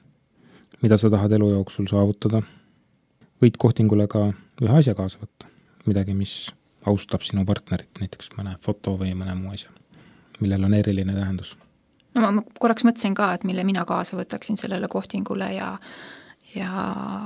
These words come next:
Speaker 2: vaatasin magamistoas aknalaua peal olevat, äh, puidust tehtud, äh,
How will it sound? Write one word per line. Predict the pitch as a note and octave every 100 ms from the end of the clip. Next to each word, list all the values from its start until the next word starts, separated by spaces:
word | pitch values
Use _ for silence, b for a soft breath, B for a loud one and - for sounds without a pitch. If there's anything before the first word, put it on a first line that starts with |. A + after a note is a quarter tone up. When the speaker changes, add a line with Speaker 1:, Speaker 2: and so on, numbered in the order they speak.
| G#3+ A#3 _
Speaker 2:
vaatasin | F#3 - - F#3
magamistoas | F#3 F#3+ F3+ - F#3 G3
aknalaua | - F#3 F#3+ F#3 F#3
peal | F#3 F#3+
olevat, | F#3+ F#3+ G3 F#3+ _ -
äh, | G3+ F#3+ F#3+ _ _ _
puidust | G#3 G3 F#3+ -
tehtud, | - F3+ - - G3+ - G#3
äh, | G#3 G#3